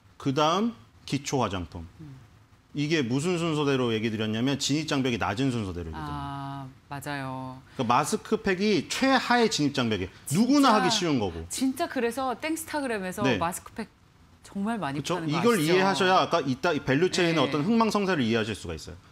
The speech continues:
Speaker 1: 그리고 기초는 가장 어려워요. 가장 진입장벽이 높고 기술력이 높기 때문에
Speaker 2: 음.
Speaker 1: 가장 침범하기 어렵다. 요걸 기본적으로 알고 들으시면 이해가 더 쉬우-, 쉬우세요.
Speaker 2: 네.
Speaker 1: 일단.
Speaker 2: 네.
Speaker 1: 그리고 요즘 트렌드부터 또 얘기 드려야 될 것 같아요. 이게
Speaker 2: 네.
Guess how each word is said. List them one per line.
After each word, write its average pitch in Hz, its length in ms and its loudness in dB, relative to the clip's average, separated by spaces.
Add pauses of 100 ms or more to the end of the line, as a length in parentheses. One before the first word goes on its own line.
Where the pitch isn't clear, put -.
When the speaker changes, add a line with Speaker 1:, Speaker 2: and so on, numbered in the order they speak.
(300)
Speaker 1:
그리고 190 320 0
기초는 202 460 -2
가장 131 440 0
어려워요. 90 460 -4 (420)
가장 135 420 0
진입장벽이 135 600 0
높고 104 320 -4
기술력이 123 460 -2
높기 101 320 -4
때문에 120 400 -2
Speaker 2:
음. 160 420 -10
Speaker 1:
가장 123 240 -2
침범하기 143 520 -2
어렵다. 87 460 -6 (680)
요걸 180 340 2
기본적으로 151 560 2
알고 117 240 2
들으시면 101 680 -2
이해가 110 320 0
더 90 100 -8
쉬우-, 98 300 -8
쉬우세요. 85 360 -8 (200)
Speaker 2:
네. 147 260 -6
Speaker 1:
일단. 90 340 -2 (160)
Speaker 2:
네. 135 220 -10 (220)
Speaker 1:
그리고 170 320 0
요즘 165 360 2
트렌드부터 175 1300 2
또 127 140 2
얘기 110 200 2
드려야 107 200 -2
될 92 120 -4
것 87 140 -10
같아요. 95 180 -2
이게 147 140 2
Speaker 2:
네. - 60 -10